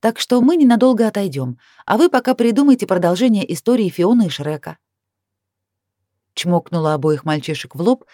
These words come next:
заодно проверив температуру, и, ухватив няню под ручку, направилась на выход, по пути захватив шаль. «А куда мы?» удивилась пожилая женщина.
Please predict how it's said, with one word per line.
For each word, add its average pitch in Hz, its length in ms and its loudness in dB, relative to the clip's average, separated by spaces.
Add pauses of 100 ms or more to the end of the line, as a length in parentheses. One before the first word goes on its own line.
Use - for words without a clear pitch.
(180)
заодно 170 340 0
проверив 185 400 -2
температуру, 165 720 -8 (460)
и, 185 80 2
ухватив 180 520 -2
няню 156 300 -4
под 151 200 -4
ручку, 277 420 -4 (300)
направилась 226 560 0
на 170 120 -4
выход, 233 380 -2
по - 80 -16
пути 170 260 -4
захватив 135 460 -6
шаль. - 340 -16 (1600)
«А 123 220 -4
куда 180 440 2
мы?» 127 240 -6 (680)
удивилась 151 480 -4
пожилая 151 440 0
женщина. 117 540 -10